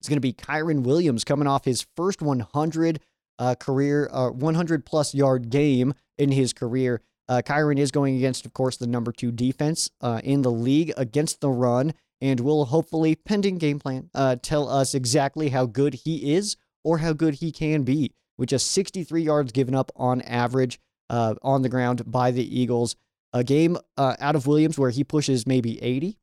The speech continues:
should be considered a pretty sick win, and a healthy line with a good game plan, Williams could absolutely be,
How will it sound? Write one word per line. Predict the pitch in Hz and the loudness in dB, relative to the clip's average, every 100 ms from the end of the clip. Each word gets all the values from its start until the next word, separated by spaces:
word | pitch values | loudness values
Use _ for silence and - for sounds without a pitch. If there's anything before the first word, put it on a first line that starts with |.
| _ _ | _ _
should | - 156 156 | 0 0 2
be | 175 | -2
considered | 156 131 165 160 - | -2 -2 -2 -4 -6
a | 131 | -4
pretty | 160 151 | -2 0
sick | - 151 | 0 0
win, | 117 131 143 165 _ - | 0 0 0 -2 _ -4
and | 135 | 0
a | 127 | 2
healthy | 151 175 170 | 0 2 2
line | 143 143 147 151 | 2 2 0 0
with | 131 120 | -2 -2
a | |
good | 120 165 | 0 0
game | 143 147 135 | 2 0 0
plan, | 147 143 131 | 0 0 2
Williams | 131 143 131 | 2 2 0
could | - 135 | 0 0
absolutely | 127 131 - 131 127 123 | 2 0 0 -4 -2 -2
be, | 127 123 127 | 0 0 0